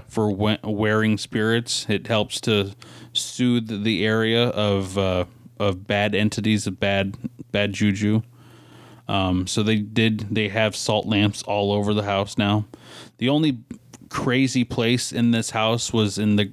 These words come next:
uh, garage. So we're out there. Um, I felt a couple things.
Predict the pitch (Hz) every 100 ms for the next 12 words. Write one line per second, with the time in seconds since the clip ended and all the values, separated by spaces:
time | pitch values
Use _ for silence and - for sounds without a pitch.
0 | - 107 98 92 95 95 87 85 - -
1 | - _ - _ _ _ _ - - 98
2 | 90 104 110 104 - 107 104 101 - -
3 | 101 92 90 90 - - 113 107 113 104
4 | 101 107 104 - 104 101 101 - -